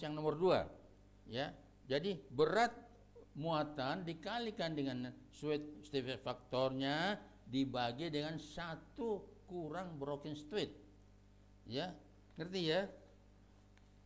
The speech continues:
Sekali lagi, kalau tidak mengerti, tanya. Jangan diam saja, ya. Saya takutnya kalau, kalau diam saja, tidak mengerti tapi diam saja dengan,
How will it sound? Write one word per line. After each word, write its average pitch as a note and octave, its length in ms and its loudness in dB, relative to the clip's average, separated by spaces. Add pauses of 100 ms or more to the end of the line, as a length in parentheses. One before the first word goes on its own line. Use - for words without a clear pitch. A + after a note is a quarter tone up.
(320)
Sekali D3+ 240 0
lagi, E3 320 2
kalau E3 320 2
tidak G#3+ 240 2
mengerti, F#3+ 480 2 (160)
tanya. E3 400 4
Jangan A#3+ 320 2
diam A3+ 160 2
saja, F3+ 480 -2 (400)
ya. F3+ 160 -2 (1400)
Saya A3 160 -6
takutnya G#3+ 480 -4
kalau, G3 320 0
kalau E3 240 0
diam A3 400 -2
saja, D3+ 400 -4
tidak D#3+ 280 -2
mengerti F#3 440 -4
tapi D3+ 240 -6
diam F#3+ 320 -4
saja D#3+ 360 -4 (1080)
dengan, D#3+ 360 0